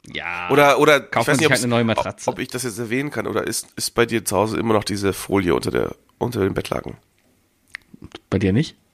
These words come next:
Speaker 2: Nee, ich bin jetzt frei davon. Also ich hab's geschafft.
Speaker 1: Ist gut. Glückwunsch.
Speaker 2: Das
Speaker 1: Ja.
Speaker 2: ist okay. Das ist
Speaker 1: Schlimmste
Speaker 2: auch, auch du
Speaker 1: Symptom
Speaker 2: schaffst
Speaker 1: ist
Speaker 2: das
Speaker 1: aber,
Speaker 2: noch,
Speaker 1: wenn
Speaker 2: du schaffst
Speaker 1: der
Speaker 2: das auch noch.
Speaker 1: schlimmste Symptom ist, wenn deine Nase so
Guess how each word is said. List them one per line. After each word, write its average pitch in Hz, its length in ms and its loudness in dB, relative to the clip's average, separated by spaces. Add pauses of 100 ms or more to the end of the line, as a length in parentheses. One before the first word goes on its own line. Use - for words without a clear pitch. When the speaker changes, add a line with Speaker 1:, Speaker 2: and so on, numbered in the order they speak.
(340)
Speaker 2:
Nee, 113 320 -2
ich - 320 -6 (480)
bin 147 140 -2
jetzt - 360 -4
frei 151 300 2
davon. 107 420 -4
Also 92 160 -6
ich - 100 -8
hab's - 140 -6
geschafft. - 320 -4
Speaker 1:
Ist - 160 -12
gut. - 220 -10 (720)
Glückwunsch. 107 420 -2 (720)
Speaker 2:
Das - 240 -8
Speaker 1:
Ja. - 60 -12
Speaker 2:
ist - 80 -10
okay. - 240 -10
Das - 100 -12 (200)
ist - 40 0
Speaker 1:
Schlimmste - 80 2
Speaker 2:
auch, 226 120 4
auch - 120 6
du 180 60 0
Speaker 1:
Symptom 247 80 0
Speaker 2:
schaffst 190 240 2
Speaker 1:
ist 180 60 -2
Speaker 2:
das 170 60 -2
Speaker 1:
aber, 170 120 4
Speaker 2:
noch, 151 60 2
Speaker 1:
wenn 165 120 4
Speaker 2:
du 165 60 2
schaffst 160 140 -4
Speaker 1:
der - 80 -14
Speaker 2:
das - 40 -18
auch - 60 -20 (120)
noch. - 60 -20
Speaker 1:
schlimmste 208 280 -2
Symptom 180 360 -2
ist, 180 100 -6
wenn 165 120 -2
deine 160 200 0
Nase 143 540 -2
so 120 320 -2